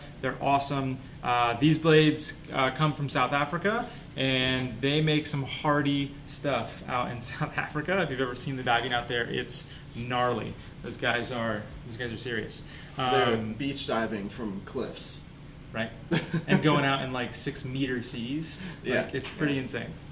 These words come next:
Speaker 2: Which is nothing.
Speaker 1: Which is nothing to them. Uh, so we have these, uh, this fin in three different colors. We've got it in black, we've got it in a blue camo, as well as a green camo, and you can see all of those in the link,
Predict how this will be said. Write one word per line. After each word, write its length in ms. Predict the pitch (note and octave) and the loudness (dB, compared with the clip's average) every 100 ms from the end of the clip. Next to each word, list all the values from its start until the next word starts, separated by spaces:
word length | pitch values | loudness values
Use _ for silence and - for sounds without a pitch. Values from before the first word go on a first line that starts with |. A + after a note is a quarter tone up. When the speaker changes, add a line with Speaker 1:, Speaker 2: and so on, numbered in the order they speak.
| - - - | -16 -16 -12
Speaker 2:
Which 100 | - | -6
is 180 | - - | -2 -2
nothing. 280 | - - - - | -4 -8 -10 2
Speaker 1:
Which 300 | D#3+ D#3+ F#3+ | 4 4 0
is 100 | D3 | -2
nothing 280 | A#2 - - | -2 -4 -8
to 60 | |
them. 140 | - - - - - - | -8 -8 -10 -12 -4 6
Uh, 260 | D3+ D3+ | 10 10
so 120 | D3 F#3+ | 12 12
we 140 | B3 | 12
have 220 | B3 A#3+ | 12 10
these, 200 | B3 G#3+ - - | 6 2 0 6
uh, 320 | G3 F#3 - | 10 10 8
this 240 | G3 - | 4 4
fin 520 | - - A3 G3 B3 C4+ - - | -4 2 6 8 6 2 -4 0
in 200 | E3 E3 | 4 4
three 200 | D#3+ G#3+ | 4 4
different 200 | G3+ F#3+ | 6 6
colors. 380 | F3+ F3+ G#3 - | 6 6 4 2
We've 120 | D3 | 2
got 140 | E3 D#3+ | 4 6
it 80 | |
in 100 | D3+ D3 | 4 2
black, 380 | D#3 E3+ F#3 - - - - | 6 6 4 -2 -12 -12 -6
we've 120 | C3 | 2
got 120 | D3+ | 4
it 80 | D#3 | 4
in 60 | D3 | 2
a 40 | |
blue 300 | B2 C#3+ D#3+ | 2 6 6
camo, 520 | D#3+ D#3+ D#3+ E3 E3 | 4 2 2 2 0
as 180 | - A#2 | -2 -2
well 180 | C3+ C3+ | 0 2
as 120 | A#2+ | 0
a 60 | B2 | -2
green 380 | A2 C3+ D#3 D3+ | -2 0 2 2
camo, 300 | D#3 D3+ C#3+ | 0 2 0
and 100 | C#3 | -2
you 60 | |
can 140 | C#3 C3 | -2 -4
see 180 | C#3+ | 0
all 140 | C3+ C3 | 2 0
of 80 | B2 | 0
those 240 | B2+ B2 | -2 -2
in 60 | B2 | -4
the 80 | A#2 | -4
link, 300 | B2 B2+ | -4 -6